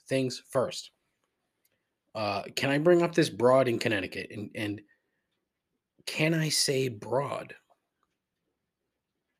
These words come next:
I think that's a hilarious word. I think of it as a derogatory word for a woman who I feel is dumb.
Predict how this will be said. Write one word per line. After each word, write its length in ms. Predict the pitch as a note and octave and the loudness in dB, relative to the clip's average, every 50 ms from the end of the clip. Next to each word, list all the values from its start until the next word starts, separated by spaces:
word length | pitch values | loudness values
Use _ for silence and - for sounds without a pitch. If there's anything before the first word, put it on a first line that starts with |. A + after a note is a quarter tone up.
| - | -12
I 40 | G#2 | -6
think 160 | G2 D#3 D#3 | -2 -2 -2
that's 220 | D#3 E3 D#3+ - - - - B2 | 0 -2 -4 -4 -6 -6 -6 -4
a 260 | A2+ A2 G#2 G2 - - - | -4 -2 -2 -4 -6 -6 -6
hilarious 640 | C3 B2 A#2 A2 A2+ A2+ A2 G#2+ G#2 G2+ F#2+ - - | -4 -4 -4 -4 -4 -4 -4 -4 -4 -6 -8 -10 -12
word. 340 | - - - - - _ _ _ _ _ _ _ _ _ _ _ _ _ - | -12 -12 -12 -12 -14 _ _ _ _ _ _ _ _ _ _ _ _ _ -4
I 40 | A#2 | 0
think 180 | - F#3+ G#3 A3 | 2 2 4 4
of 100 | B3+ A3+ | 4 2
it 220 | G#3+ G3+ - - | 2 0 -2 -4
as 260 | - B2 A#2+ A#2 A2 A#2 | -2 0 0 0 0 0
a 280 | A2+ A2 G#2 G#2 G2+ G2 | 0 0 0 0 -4 -4
derogatory 1080 | G2+ A#2 G#2+ G#2+ A2+ B2 C3 C3 B2+ A#2+ B2 - - B2+ A#2+ A2 A2 G#2+ G#2 G#2 G2+ F#2+ | -4 -2 0 0 2 2 2 0 0 -4 -6 -4 -2 -2 0 0 0 0 -2 -2 -4 -4
word 580 | F#2+ F#2+ G#2+ G#2+ G#2+ G#2 G2+ G2 F#2+ F#2 - _ - - - - - - _ _ _ _ _ _ _ _ _ _ _ _ _ | -4 -4 -2 -2 -2 -2 -2 -4 -6 -10 -14 _ -20 -20 -20 -20 -20 -20 _ _ _ _ _ _ _ _ _ _ _ _ _
for 180 | - - A2+ G#2 | -4 -2 -2 0
a 80 | G2 | 0
woman 320 | G2+ G#2+ A#2+ A#2 A2 G#2 F#2+ | 0 0 0 2 2 0 -2
who 120 | F#2+ G2 | -2 -2
I 80 | F#2+ F2+ | -4 -6
feel 220 | - - G#2 F#2+ | -6 -6 -8 -8
is 140 | - - - | -8 -10 -10
dumb. 400 | - - D#2+ E2 F2 F2+ - | -10 -10 -10 -8 -10 -12 -14